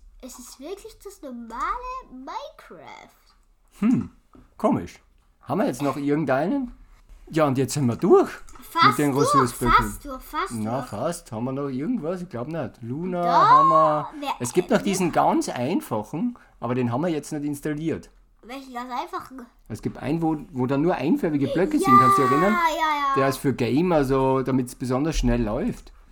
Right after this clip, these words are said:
Speaker 2: Da gibt's, äh, ich weiß jetzt nicht mehr, wie der heißt, aber der verwendet nur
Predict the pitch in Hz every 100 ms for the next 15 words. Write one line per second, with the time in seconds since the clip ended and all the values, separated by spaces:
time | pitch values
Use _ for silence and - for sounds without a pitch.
0 | - - _ _ _ - 113 127 123 -
1 | 131 123 - 113 135 165 185 - 170 170
2 | 156 143 110 - - 123 127 127 123 123
3 | 123 127 123 131 123 127 123 139 135 139
4 | 139 170 196 202